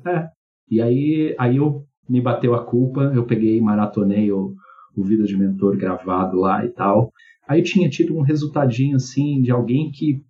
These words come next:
me fez o favor de comprar, e, mas eu não tava satisfeito. Era meu cliente, não era mentorado novo. Eu fiz uma mentoriazinha, três pessoas, e falei, "Não, aquilo ainda não é pra mim. Não é isso. Não é isso que ele vende lá.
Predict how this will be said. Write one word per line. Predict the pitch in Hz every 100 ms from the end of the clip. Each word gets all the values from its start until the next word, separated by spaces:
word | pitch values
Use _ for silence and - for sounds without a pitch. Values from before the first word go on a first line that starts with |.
| _ _ -
me | 131
fez | - 156 -
o |
favor | - 135 110 135 139
de | 131
comprar, | - 131 117 120 117 143 151 _ _
e, | 131 135 135 131
mas | 123 127
eu | 151
não | 135
tava | 143 127
satisfeito. | 123 - - 82 80 - _ -
Era | 98 95
meu | 98
cliente, | 98 110 123 143 131 -
não | 104 101
era | 104 95 92 -
mentorado | 95 92 98 95 90
novo. | 87 107 123 123 120
Eu | 120
fiz | 120 139 127
uma | 127
mentoriazinha, | 131 131 135 127 127 120 127 143 139 -
três | 131 131 135
pessoas, | 131 123 - 135 135
e | 131
falei, | 135 127
"Não, | 135 131
aquilo | 131 147 143 139
ainda | 135 139 139
não | 123
é | 127
pra | 127 107 90
mim. | 82 - _
Não | 107
é | 131
isso. | 117 - - - - _ 120
Não | 147
é |
isso | 139
que | -
ele | 104
vende | 98 90 85 90
lá. | 85